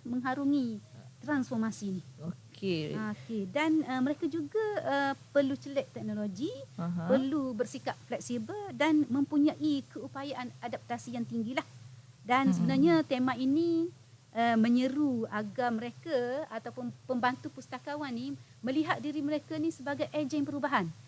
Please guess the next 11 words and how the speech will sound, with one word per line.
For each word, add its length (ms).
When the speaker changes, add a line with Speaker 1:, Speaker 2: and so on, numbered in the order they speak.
Speaker 1:
Kalau 240
tak 80
Speaker 2:
Mm-mm. 160
Speaker 1:
ada 80
mereka, 240
sebenarnya 640
sukar 560
untuk 240
kita 240
nak 240
berubah 320